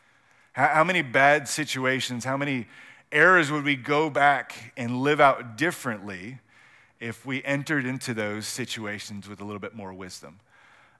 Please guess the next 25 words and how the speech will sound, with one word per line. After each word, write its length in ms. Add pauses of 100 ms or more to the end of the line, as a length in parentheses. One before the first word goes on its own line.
Um, 320
and 100
so 140
the 100
premise 500
for 260
today 500
is, 400
we're 100
gonna 120
start 260
with 100
this 160
point. 360
Well, 100
you 80
have 220
notes. 500
They're 100
just 360 (160)
printed 320
in 60
front 220
of 60
you. 120